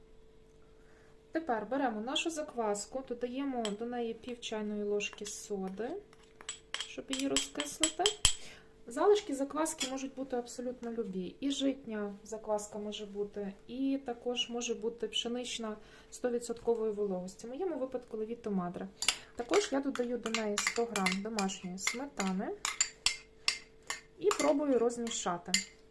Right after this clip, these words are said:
Це я роблю для того, щоб закваска трошки втратила оцю свою кислоту. І також, щоб вона була більш рідша і могла її з'єднати з яйцями.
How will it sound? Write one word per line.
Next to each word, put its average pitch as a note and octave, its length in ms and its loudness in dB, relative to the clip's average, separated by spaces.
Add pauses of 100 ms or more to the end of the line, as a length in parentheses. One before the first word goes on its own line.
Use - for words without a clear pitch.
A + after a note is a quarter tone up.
(120)
Це D4 100 -6
я D4 80 0
роблю B3+ 240 2
для B3 140 -2
того, B3 280 0
щоб G#3+ 320 -4
закваска A3 580 -4
трошки G#3 440 -2
втратила G3+ 540 0
оцю G3 240 -2
свою G3 340 -4
кислоту. G#3+ 800 -4 (680)
І A4+ 80 2
також, D4 400 0
щоб - 280 -4
вона A#3+ 340 -4 (100)
була A#3 240 -2
більш G3 380 -6
рідша C#4+ 520 -2 (120)
і D#4+ 120 -2
могла A#3 400 -2
її A3+ 200 0
з'єднати G3+ 520 -4
з G3 120 -10
яйцями. F3 440 -6